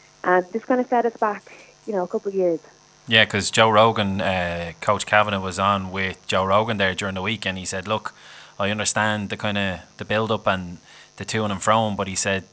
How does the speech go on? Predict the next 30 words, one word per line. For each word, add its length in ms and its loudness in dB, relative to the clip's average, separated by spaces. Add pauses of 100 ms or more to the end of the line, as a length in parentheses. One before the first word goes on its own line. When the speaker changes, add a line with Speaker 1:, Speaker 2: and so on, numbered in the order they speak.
Speaker 2:
"The 100 -4
other 180 0
side 240 4
of 80 -6
it 160 -6 (100)
is 440 -6
I 140 0
have 220 -2
to 80 -8
go 140 -2
back 320 2
now 380 -2
as," 420 -4
I 60 -8
think, 200 -8
is 140 -4
he 240 -4
the 140 -6
chairman 340 4
or 40 0
the 60 -4
president 460 2
of 140 -2
the 100 -4
M 120 0
M 120 0
A 40 2
Amateur 380 0
Asso-, 300 0
Association? 600 0